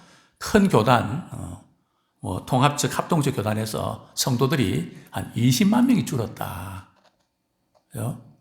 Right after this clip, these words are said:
그때 그런 이야기 있었거든요. 어, 아주 기독교에 대해서 반대하는 분들이, 어, 기독교를 말이죠. 십 분의 일을 줄게 만들겠다.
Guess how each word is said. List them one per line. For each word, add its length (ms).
그때 260
그런 360
이야기 260
있었거든요. 840
어, 340
아주 260
기독교에 400
대해서 360
반대하는 420
분들이, 640
어, 140
기독교를 440
말이죠. 840
십 320
분의 260
일을 260
줄게 380
만들겠다. 1000